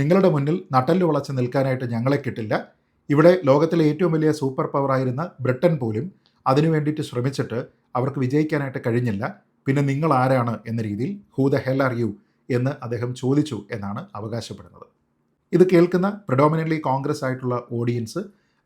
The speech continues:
അദ്ദേഹത്തിൻ്റെ ഈ പ്രസ്താവനകളെ കയ്യടികളോടെയാണ് സ്വീകരിക്കുന്നത്. ഇനി ഇതിൻ്റെ സത്യാവസ്ഥ എന്താണ് എന്ന് പരിശോധിക്കുക പ്രധാനമാണ്. ഇതിനെക്കുറിച്ച് നമ്മൾ ചർച്ച ചെയ്യുന്ന സമയത്ത് ഇതിൻ്റെ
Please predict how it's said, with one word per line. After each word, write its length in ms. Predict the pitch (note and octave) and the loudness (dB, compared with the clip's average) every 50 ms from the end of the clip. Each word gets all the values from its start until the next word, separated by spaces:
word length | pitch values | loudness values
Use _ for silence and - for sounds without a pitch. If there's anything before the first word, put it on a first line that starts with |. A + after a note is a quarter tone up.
| C#3 | 0
അദ്ദേഹത്തിൻ്റെ 440 | B2+ C3 C3 C3+ C3+ C#3+ C3 C#3 C#3 C#3 - C3 | 2 4 4 2 2 0 -2 -2 -2 -2 -2 -4
ഈ 40 | B2 B2 - | -4 -4 -4
പ്രസ്താവനകളെ 640 | A#2 A2+ - - C3+ C3 B2+ B2+ A#2 A2 B2 D#3+ F3+ - - B2+ | -8 -6 -4 -2 0 0 0 -2 -2 -2 -4 -6 -6 -4 -4 -2
കയ്യടികളോടെയാണ് 760 | A#2 B2 C#3+ D3+ D3 C#3+ C#3 C3+ C3 B2 A#2 A2 G#2 A2+ C3 - - - | 0 2 2 2 2 2 0 0 0 0 -2 -4 -4 -6 -10 -12 -10 -8
സ്വീകരിക്കുന്നത്. 560 | A#2 A2 G#2 G#2+ G2+ G2+ G2+ F#2 F#2 F2+ - _ _ _ _ _ _ _ _ _ _ _ _ _ _ - G#3 | -6 -4 -4 -4 -6 -8 -10 -12 -16 -16 -18 _ _ _ _ _ _ _ _ _ _ _ _ _ _ 0 4
ഇനി 140 | G#3 G3 C3+ - - - _ - D3+ C#3+ | 4 4 4 4 0 -8 _ -4 2 2
ഇതിൻ്റെ 260 | D3 D3+ D3+ D#3 D3+ D3+ D3+ - - | 4 4 6 4 4 2 0 -4 -4
സത്യാവസ്ഥ 480 | - - - D#3+ E3 D#3+ D#3 - - C#3+ A#2+ A#2+ | -4 -2 0 0 0 0 0 -4 -4 -4 -4 -4
എന്താണ് 340 | B2 A#2+ A#2+ A2+ G#2+ A2+ A#2 - - | -2 -2 -2 -2 -2 -4 -8 -8 -10
എന്ന് 160 | A#2 G#2+ B2 - A#2 | -12 -10 -10 -8 -6
പരിശോധിക്കുക 560 | G#2+ A2+ - - A#2+ G2+ G#2+ G#2 - G2+ A#2 - - | -6 -6 -6 -6 -8 -8 -8 -10 -10 -10 -10 -8 -8
പ്രധാനമാണ്. 540 | A2 - - A2+ G#2+ G#2 F#2+ F2 F2 - - _ _ _ _ _ _ - F3 | -10 -10 -8 -8 -10 -10 -10 -14 -16 -18 -20 _ _ _ _ _ _ 2 4
ഇതിനെക്കുറിച്ച് 500 | E3 F#3 G3+ G3+ G3+ F#3 F3+ F#3 F3+ F3 - D3 C#3 | 6 6 6 6 6 4 2 2 0 -2 0 0 0
നമ്മൾ 160 | C#3 D3 C#3 - C3+ | 0 0 0 0 -2
ചർച്ച 180 | B2 B2 - D#3 D3+ | -2 -2 -2 -2 -2
ചെയ്യുന്ന 240 | C3+ B2+ B2+ B2+ B2+ - | -2 0 -2 -4 -4 -6
സമയത്ത് 360 | G#2+ A2 G#2+ G2+ G2+ C3+ E3+ A3+ - - - C3 | -6 -4 -4 -4 -4 -6 -8 -10 -8 -6 -4 -2
ഇതിൻ്റെ 240 | C3+ D3 C#3+ C#3+ | -2 0 2 0